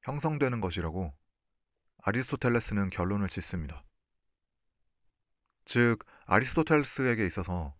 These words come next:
인격이라고 하는 것은 단순히 인간 내면에 불변의 상태로서 있는 것을 의미하지 않았습니다.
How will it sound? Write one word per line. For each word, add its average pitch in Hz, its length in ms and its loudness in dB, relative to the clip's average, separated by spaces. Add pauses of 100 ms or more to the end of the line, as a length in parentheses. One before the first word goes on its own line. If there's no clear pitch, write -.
인격이라고 120 760 2
하는 113 140 -2
것은 95 380 -6 (1700)
단순히 135 440 0
인간 113 260 2
내면에 87 560 -2 (920)
불변의 139 440 4
상태로서 156 540 -2
있는 98 260 -2
것을 110 320 -2
의미하지 110 380 -2
않았습니다. 80 520 -6